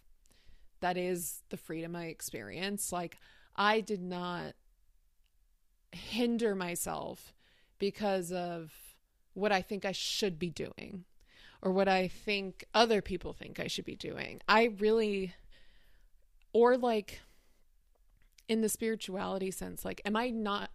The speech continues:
should I not do this because it's not, like, aligned or what my higher self would do? Like, I really let go of all of that crap. Not crap. It's not crap, but, like,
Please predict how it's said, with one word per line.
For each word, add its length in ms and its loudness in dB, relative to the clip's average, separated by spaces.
should 220 0
I 100 6
not 200 0
do 140 2
this 140 2
because 280 -4
it's 100 -10
not, 180 -4
like, 180 -6
aligned 680 -4
or 440 -2
what 180 -4
my 120 -4
higher 400 -6
self 420 -6
would 200 -6
do? 400 -4
Like, 300 -4
I 260 0
really 540 -2
let 340 0
go 220 0
of 120 -4
all 260 0
of 80 -4
that 340 4
crap. 400 4
Not 300 -2
crap. 320 -6
It's 140 -6
not 240 2
crap, 420 0
but, 200 0
like, 340 -2